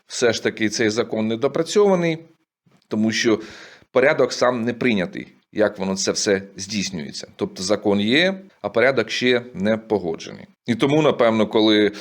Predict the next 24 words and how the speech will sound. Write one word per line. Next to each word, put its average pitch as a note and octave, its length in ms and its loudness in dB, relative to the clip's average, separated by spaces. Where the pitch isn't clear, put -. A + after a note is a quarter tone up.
ви G2+ 400 2
пробуєте A#2 520 2
пройти A2+ 300 2
ідентифікацію, C3+ 880 2
вам G#2+ 140 2
пише, C3 320 2
що G2 240 0
вам A#2+ 180 2
не G2+ 60 0
потрібна A2 440 -2
ідентифікація. G2 1000 -2
От, E3+ 160 -2
скоріше C#3+ 440 0
за B2+ 120 2
все, D3+ 420 2
е, G#2+ 220 4
вони A2+ 420 2
чекають G#2+ 600 2
цього G#2 440 0
порядку, G2 420 2
коли G2+ 240 2
він F#2 140 -2
буде F#2 240 0
прийнятий. C#2+ 540 -12